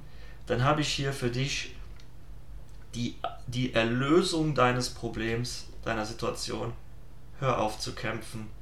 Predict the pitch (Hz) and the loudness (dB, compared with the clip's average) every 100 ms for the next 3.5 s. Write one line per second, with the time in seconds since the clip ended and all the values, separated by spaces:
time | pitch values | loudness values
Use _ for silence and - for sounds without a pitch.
0 | - - - - - 113 117 123 - 110 | -10 -10 -10 -10 -8 -2 0 2 2 2
1 | - - 104 104 - - - 107 - - | 2 0 -2 -4 -8 -10 -6 -4 -4 -4
2 | - - - - 104 110 107 131 143 147 | -4 -6 -8 -8 -6 -6 -4 0 2 4
3 | 135 120 117 113 - | 4 4 4 2 2